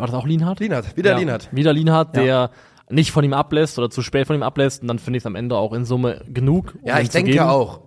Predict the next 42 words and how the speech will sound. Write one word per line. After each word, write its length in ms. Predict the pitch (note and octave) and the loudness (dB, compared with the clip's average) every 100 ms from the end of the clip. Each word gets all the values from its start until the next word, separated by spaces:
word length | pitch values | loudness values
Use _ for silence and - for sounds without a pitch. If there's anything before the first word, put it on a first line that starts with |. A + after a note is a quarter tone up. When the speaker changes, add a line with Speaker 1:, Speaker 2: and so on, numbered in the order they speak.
| _ - A3 | _ -20 -10
Speaker 2:
Man, 200 | G#3 F#3+ - - - - | -2 -2 -2 -12 -20 -4
man, 140 | E3 | -4
gu-, 140 | E3 F#3+ | -4 -4
man 120 | G3 | -2
guckt 140 | G3 G#3 | -2 -2
sich 100 | G#3+ | -4
das 100 | F#3 | 0
an 280 | E3+ A3 B3+ - - | 0 -2 -6 -16 -10
und 80 | D#3+ | -2
man 160 | F#3 | 0
sieht, 260 | D#3+ G#3 G#3 | 0 -8 -6
man 140 | F3 | -6
findet 260 | - G3+ E3 | -2 -4 0
nicht 220 | G3+ A#3 | 0 0
diesen 160 | G3 G3 | 0 0
einen 260 | E3 F3+ | 0 2
Moment, 560 | F3+ E3+ D#3+ E3 A#2 A#2 | 2 2 2 0 -2 -4
wo, 380 | B2+ B2+ B2+ C#3 | -2 0 0 -2
äh, 500 | D#3+ B2 B2 A#2+ D#3 | 0 0 0 -2 -4
wo 120 | C#3+ | -4
man 160 | C#3+ C3+ | -2 0
sagt, 100 | C3+ | 0
Speaker 1:
Ja. 40 | A2+ | 2
Speaker 2:
"Das 180 | E3+ | 0
ist 120 | A#2+ D#3 | -2 -6
er 80 | |
jetzt." 240 | A#2+ A2+ - | -6 -8 -8
Aber 180 | C3+ D3 | -6 -4
ich 100 | C#3+ | -2
glaube 200 | D#3 D3 | 0 0
auch, 180 | C#3 | -2
in 120 | D3+ A#2+ | -4 -4
Summe 220 | D#3+ D3+ | 0 0
muss 200 | C#3+ C#3 | 0 -4
es 80 | C3+ | 0
dann 100 | C#3+ | 2
Speaker 1:
Bevor 200 | C3 F3+ | 4 4
wir 80 | |
Speaker 2:
wahrscheinlich 100 | F3 | 4
Speaker 1:
jetzt 80 | C#3 | 2
über 80 | |
Speaker 2:
reichen. 60 | C#3 | 0